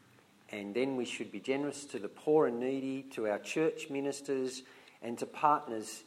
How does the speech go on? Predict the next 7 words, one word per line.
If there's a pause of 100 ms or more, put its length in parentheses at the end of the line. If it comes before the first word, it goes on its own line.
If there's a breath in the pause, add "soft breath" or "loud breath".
in
mission
and
growing (360 loud breath)
God's
kingdom, (180)
uh,